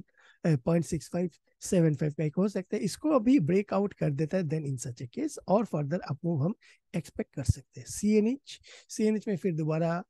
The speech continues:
ऊपर की तरफ, अ, बिल्डअप हो रहा है। करंट लेयर सेवन पॉइंट टू नाइन एट वन, ये देखने वाला बात है, देखने वाला बात इसी है,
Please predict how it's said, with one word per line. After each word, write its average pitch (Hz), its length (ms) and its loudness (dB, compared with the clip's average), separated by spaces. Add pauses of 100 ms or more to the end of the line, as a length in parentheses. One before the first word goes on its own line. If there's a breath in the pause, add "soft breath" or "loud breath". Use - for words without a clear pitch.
(600)
ऊपर 170 240 2
की 160 100 0
तरफ, - 540 -4
अ, 151 120 -2
बिल्डअप 160 480 2 (200)
हो 220 220 4
रहा 202 300 2
है। 185 140 2
करंट 156 400 -2
लेयर 156 140 0
सेवन 139 320 -4
पॉइंट 131 220 -8
टू 147 140 -2
नाइन 151 280 -6
एट 175 180 -4
वन, 214 180 -6
ये 214 120 0
देखने 123 320 -10
वाला 117 260 -10
बात - 320 -8
है, - 80 4 (600 loud breath)
देखने 170 260 0
वाला 196 180 2
बात 190 180 2
इसी 160 260 -2
है, 135 120 -2